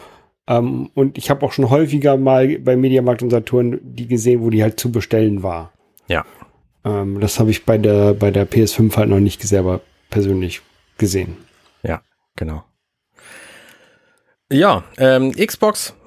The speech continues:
Speaker 2: äh, Pressekonferenz, die war tatsächlich, das ist ja jetzt quasi Xbox und Bethesda zusammen. Bethesda
Speaker 1: Mhm.
Speaker 2: war früher immer mehr so oder minder einzeln und jetzt gehören die halt einfach zu Microsoft und deswegen haben die natürlich eine Pressekonferenz gemeinsam. Und deswegen tauchen da halt so Sachen wie Halo Infinite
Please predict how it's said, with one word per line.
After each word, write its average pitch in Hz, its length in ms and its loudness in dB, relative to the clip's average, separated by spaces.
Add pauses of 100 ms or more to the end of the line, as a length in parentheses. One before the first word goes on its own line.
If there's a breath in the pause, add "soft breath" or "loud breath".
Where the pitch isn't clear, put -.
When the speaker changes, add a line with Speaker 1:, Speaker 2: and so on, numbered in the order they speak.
Speaker 2:
äh, 147 200 0
Pressekonferenz, 170 680 -2
die 185 160 -4
war 165 100 2
tatsächlich, 156 380 -2
das 135 180 -4
ist 165 140 -2
ja 160 80 4
jetzt 135 200 -2
quasi 139 320 0
Xbox - 360 -2
und 151 180 0
Bethesda 143 540 0
zusammen. 110 640 -2
Bethesda 143 480 4
Speaker 1:
Mhm. - 40 2
Speaker 2:
war 123 160 2
früher 147 400 2
immer 123 200 0
mehr 123 200 4
so 120 120 2
oder 117 140 2
minder 113 340 2
einzeln 156 500 0
und 123 160 -4
jetzt - 380 -4
gehören 135 260 2
die 127 100 2
halt 117 140 0
einfach 113 220 -2
zu - 120 -6
Microsoft 131 560 -2
und 131 80 0
deswegen 123 380 0
haben 123 100 0
die 123 80 2
natürlich 117 360 0
eine 117 160 0
Pressekonferenz 120 680 -2
gemeinsam. 113 600 0 (460)
Und 104 140 -4
deswegen 120 560 0
tauchen 127 260 -2
da 123 120 4
halt 117 160 -2
so 120 80 -2
Sachen 120 300 0
wie 117 200 4
Halo 120 360 4
Infinite 151 640 0